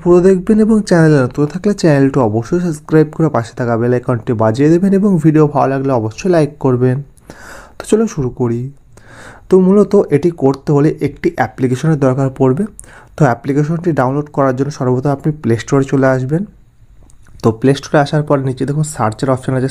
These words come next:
সার্চের অপশনের উপর ক্লিক করবেন। তো সার্চ বার ওপেন হয়ে যাবে, ওপর থেকে সার্চ বারের উপর ক্লিক করে এখানে একটি অ্যাপ্লিকেশন ডাউনলোড করতে হবে। অ্যাপ্লিকেশনটি প্রথমে সার্চ করে নেবেন।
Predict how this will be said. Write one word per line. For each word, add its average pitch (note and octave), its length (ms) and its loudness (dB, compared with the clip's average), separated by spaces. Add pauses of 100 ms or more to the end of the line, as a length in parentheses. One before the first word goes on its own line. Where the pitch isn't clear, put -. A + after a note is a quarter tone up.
সার্চের A2 360 -2
অপশনের C3+ 240 -4
উপর C3+ 100 2 (100)
ক্লিক C3 180 -4 (100)
করবেন। D#3 280 2 (480)
তো D#3 100 6 (260)
সার্চ C3 260 -2 (100)
বার C#3 180 0
ওপেন C3+ 240 -4
হয়ে C#3+ 180 0
যাবে, E3+ 220 0
ওপর C3 140 -8 (100)
থেকে C#3 140 -2 (140)
সার্চ A#2 260 0
বারের B2+ 180 0
উপর C#3 100 2 (120)
ক্লিক D3 180 0 (120)
করে G3+ 140 2 (580)
এখানে E3 240 2
একটি F3+ 160 -2
অ্যাপ্লিকেশন C#3+ 520 -4
ডাউনলোড C#3 320 -2
করতে D3 200 -6
হবে। D#3+ 140 -2
অ্যাপ্লিকেশনটি C3 460 -4
প্রথমে C#3+ 220 0 (100)
সার্চ A2+ 240 -4 (120)
করে C#3 180 0
নেবেন। E3 200 -4